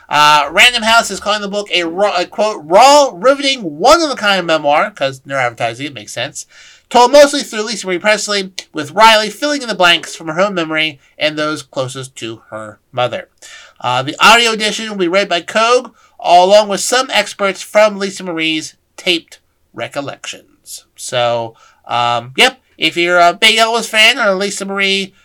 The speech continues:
uh, Presley fan, then, um, her autobiography is coming out this October.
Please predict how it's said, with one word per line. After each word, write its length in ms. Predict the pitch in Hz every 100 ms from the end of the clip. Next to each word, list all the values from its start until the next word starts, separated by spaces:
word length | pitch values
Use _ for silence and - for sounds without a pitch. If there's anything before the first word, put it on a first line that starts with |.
| _ _
uh, 280 | 170 175 170
Presley 500 | - 220 208 220 214
fan, 480 | 214 208 233 254 196
then, 240 | 180 175
um, 340 | 180 180 175 - 139
her 300 | 185 196 - -
autobiography 1200 | 240 302 294 294 285 269 240 214 202 147 110 - _ _ -
is 220 | 190 185
coming 420 | - 269 277 254
out 520 | 254 262 254 - - _ - _ -
this 560 | 160 233 - - - _ _ _ _ -
October. 680 | - - 180 135 82 69